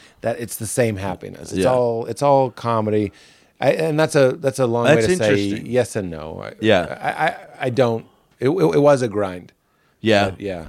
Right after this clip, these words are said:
Speaker 2: Like, l-, well, now that you've been out of it for a number of years, that, like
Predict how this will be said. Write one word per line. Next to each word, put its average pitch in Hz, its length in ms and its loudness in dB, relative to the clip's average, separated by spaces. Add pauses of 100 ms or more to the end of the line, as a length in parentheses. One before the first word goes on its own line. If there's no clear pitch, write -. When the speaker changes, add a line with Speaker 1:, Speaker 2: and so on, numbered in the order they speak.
(140)
Speaker 2:
Like, 104 200 2
l-, 101 180 -2
well, 110 100 -4
now 110 180 -2
that 101 180 -2
you've 95 80 -8
been 98 100 -2
out 95 140 0
of 92 80 -2
it 87 100 -4
for 87 260 -2
a 78 100 -6
number 85 280 -4
of 82 60 -2
years, 85 260 -4
that, - 300 -8
like 85 280 0